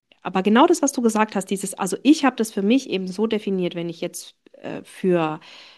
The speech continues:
mich persönlich, also sei es eine Ferienimmobilie oder sei es auch so ein Boot und, ähm, prinzipiell durch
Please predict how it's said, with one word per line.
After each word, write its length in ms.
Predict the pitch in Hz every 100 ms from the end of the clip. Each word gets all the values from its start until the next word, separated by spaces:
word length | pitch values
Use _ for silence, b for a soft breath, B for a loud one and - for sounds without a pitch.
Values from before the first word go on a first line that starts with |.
| b _ -
mich 720 | - 175 170 165 233 339 -
persönlich, 680 | - 202 190 180 175 165 -
also 160 | 175 175
sei 220 | 196 190
es 160 | 185 -
eine 160 | 156
Ferienimmobilie 1080 | - 208 220 240 240 233 233 233 226 220 214
oder 260 | 196 180 170
sei 220 | 170 160
es 100 | 160
auch 100 | -
so 120 | 170
ein 40 | 170
Boot 440 | - 160 165 165 - b b b b
und, 240 | 202 190 - _ _ -
ähm, 260 | 190 175 180
prinzipiell 640 | 196 214 190 196 202 202
durch 280 | 185 180